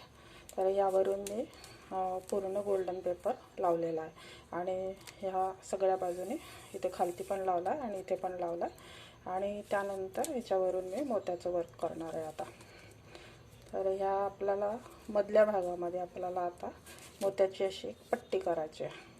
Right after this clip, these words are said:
तर ही पट्टी आपण कलशाच्या मैरपीला करतो तशीच करायची आहे, फक्त आठ आठ मणी घालायचे आहेत आपल्याला.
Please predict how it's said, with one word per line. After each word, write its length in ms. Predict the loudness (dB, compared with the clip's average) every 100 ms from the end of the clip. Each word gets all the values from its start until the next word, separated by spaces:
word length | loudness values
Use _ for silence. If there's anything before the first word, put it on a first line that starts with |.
| -20 -20 -20 -4
तर 80 | -2
ही 180 | 0 -2
पट्टी 380 | -4 -6 -2 2
आपण 540 | 2 4 4 4 -4
कलशाच्या 520 | 4 6 6 4 2
मैरपीला 460 | 0 0 0 0 -4
करतो 480 | 0 0 2 0 0
तशीच 300 | -2 0 -4
करायची 480 | 2 2 2 -4 -4
आहे, 100 | -4 -4 -16 -18 -4
फक्त 220 | -2 2 6
आठ 300 | 6 6 0
आठ 160 | -2
मणी 260 | -4 -4 -2
घालायचे 360 | -2 -4 -8
आहेत 80 | -10
आपल्याला. 380 | -8 -6 -4 -6